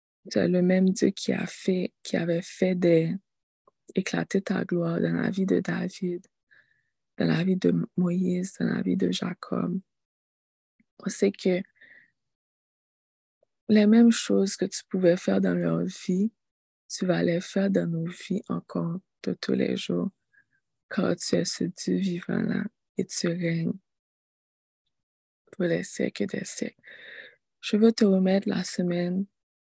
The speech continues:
de toutes les personnes ici présentes. Prends le contrôle, Saint-Esprit.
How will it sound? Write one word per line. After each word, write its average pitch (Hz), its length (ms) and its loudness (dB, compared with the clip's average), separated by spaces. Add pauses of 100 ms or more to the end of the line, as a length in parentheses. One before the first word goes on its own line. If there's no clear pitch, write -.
(560)
de 196 120 2
toutes 214 280 2
les - 120 0
personnes 170 640 -4 (100)
ici - 280 -6
présentes. 185 680 -6 (1300)
Prends 220 160 2
le 208 160 4
contrôle, 180 540 -4
Saint-Esprit. - 840 -8